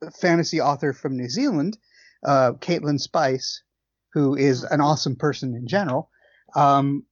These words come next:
she put out a couple years ago a book of short stories called, um, The Silver Path.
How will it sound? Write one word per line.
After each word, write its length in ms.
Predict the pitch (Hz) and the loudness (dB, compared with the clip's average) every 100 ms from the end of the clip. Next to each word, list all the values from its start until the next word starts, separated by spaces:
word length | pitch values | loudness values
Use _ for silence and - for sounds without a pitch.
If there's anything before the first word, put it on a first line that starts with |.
| _ | _
she 420 | - - 160 156 156 | -8 -4 -2 -2 -4
put 260 | - 180 | -2 2
out 260 | 170 165 165 | 4 2 0
a 40 | |
couple 300 | - 170 160 | -4 -6 -4
years 260 | 151 160 156 | -2 -2 -2
ago 400 | 147 135 127 131 | 0 2 4 2
a 260 | 127 131 131 | 0 0 0
book 240 | 120 147 | -2 -4
of 100 | 156 | -6
short 220 | - 143 - | -4 -4 -4
stories 600 | - 135 127 127 - - _ _ - - | -4 -2 -2 -4 -8 -14 _ _ -20 -10
called, 460 | - 151 143 143 - | 0 2 2 0 -2
um, 300 | 143 135 131 | -2 0 0
The 80 | 123 | -2
Silver 280 | - 139 123 | -4 -2 -4
Path. 540 | - 151 120 113 - | -4 -2 -2 -4 -10